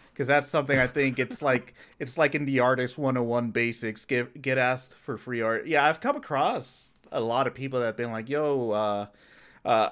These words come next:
I don't know what, what commission in their mind means," but they'll be like, "Oh, can you do a commission for me?" I'm like, "Oh, yeah, what, what are you looking for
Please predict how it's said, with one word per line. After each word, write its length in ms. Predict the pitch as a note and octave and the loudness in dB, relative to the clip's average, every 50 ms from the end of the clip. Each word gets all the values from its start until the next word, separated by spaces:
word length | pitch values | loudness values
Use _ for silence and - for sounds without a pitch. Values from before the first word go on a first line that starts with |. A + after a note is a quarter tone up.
| - | -2
I 180 | - A#2 D3+ E3 | 0 2 4 4
don't 140 | F3+ F#3 F3 | 4 4 4
know 200 | D#3+ D#3 E3 E3 | 2 2 2 2
what, 440 | D3+ C#3 C#3 C#3+ D#3+ D#3+ - - - | 2 4 6 6 6 6 2 -2 -6
what 240 | - C#3 C#3 C#3 C3+ | -2 0 0 0 0
commission 500 | - C3 B2 B2 B2+ C3+ C3+ - D3+ D3 | -2 -2 0 0 0 0 0 -4 -4 -4
in 120 | C#3 C3 | -2 -2
their 120 | B2 B2 B2 | 0 -2 -2
mind 380 | A#2 A#2 A#2 B2 C3+ D3+ D#3+ | 0 0 0 0 -2 -2 -4
means," 340 | D#3+ E3 F3+ F#3+ G3+ G3+ - | -6 -6 -4 -4 -6 -8 -6
but 180 | - - C#3 B2+ | -4 -4 -2 -2
they'll 100 | B2+ B2 | -2 -2
be 140 | C3+ C#3 C#3+ | 0 0 0
like, 280 | C#3 C3+ C3+ C3 C3 | 2 2 2 0 0
"Oh, 180 | D3+ F3 F3+ D#3+ | 0 0 0 0
can 160 | - C3+ C3+ | 0 0 0
you 80 | C3+ C3+ | 0 -2
do 200 | C#3+ D3+ D#3 D#3 | -2 -2 0 -2
a 60 | C#3+ | -2
commission 680 | D3 B2 A#2+ C3 D3+ E3 - - E3 C#3+ A2+ A2 A2 | -2 -4 -4 -4 -4 -4 -6 -8 -8 -6 -6 -6 -6
for 180 | G#2+ - A#2+ G#2+ | -6 -6 -6 -6
me?" 120 | G#2 A2 | -6 -6
I'm 120 | G#2+ G#2+ A2 | -6 -4 -4
like, 160 | A2+ A2+ A#2 | -6 -4 -4
"Oh, 200 | D3 F#3+ A#3+ A#3 | -2 -2 0 0
yeah, 260 | A3 A#3 A3+ B3 C4+ A#3 | -2 -2 -4 -4 -2 0
what, 420 | E3 A#2+ B2 C3 C3 C3 A2+ F2 | 2 2 4 4 4 2 0 -2
what 600 | A#2+ B2 B2 B2+ C3 C3 C3 C3 C3 C3 B2 A#2 | -2 0 0 2 4 4 4 4 4 4 2 0
are 160 | G#2 - A#2+ B2 | -2 -4 -4 -2
you 140 | B2+ C3 | -2 -2
looking 280 | C3 C3+ C#3 - C#3 C3+ | -2 -4 -4 -4 -6 -6
for 280 | C3 C3+ C3 B2 A#2+ A#2+ | -4 -4 -4 -4 -4 -6